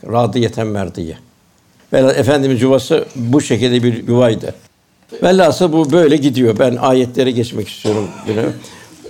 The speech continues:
Demek ki Peygamber Efendimiz sallallahu aleyhi ve sellem bize çok büyük bir nimet. Biz serbest bıraksalardı, yüz yirmi dört bin peygamber, hangisine,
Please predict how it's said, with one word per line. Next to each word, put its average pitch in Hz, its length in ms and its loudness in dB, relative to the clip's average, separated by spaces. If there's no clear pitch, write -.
Demek 165 420 0
ki 123 80 -8
Peygamber 156 500 2
Efendimiz 143 240 0
sallallahu 147 360 2
aleyhi 143 200 0
ve - 20 -4
sellem 143 120 -4
bize 135 180 -4
çok - 300 -6
büyük 139 220 -8
bir 131 80 -6
nimet. 104 280 -6
Biz 165 160 2
serbest 160 480 0
bıraksalardı, 131 720 0
yüz 143 220 2
yirmi 151 240 2
dört 165 220 0
bin 143 140 -2
peygamber, 120 680 0
hangisine, 156 760 0